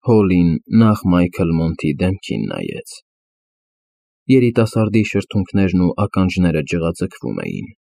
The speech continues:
Ոտքերին ուղղված աչքերը բարձրացան, նայեցին այն սպիտակ ձեռքին,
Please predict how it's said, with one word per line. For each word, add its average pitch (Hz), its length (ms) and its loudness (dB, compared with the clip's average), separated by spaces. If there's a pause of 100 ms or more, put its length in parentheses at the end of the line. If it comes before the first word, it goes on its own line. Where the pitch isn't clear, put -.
(480)
Ոտքերին 90 520 2
ուղղված 82 400 -2
աչքերը 82 440 -2
բարձրացան, 92 760 -6 (520)
նայեցին 98 600 4
այն 80 160 -2
սպիտակ - 500 -4
ձեռքին, 95 480 0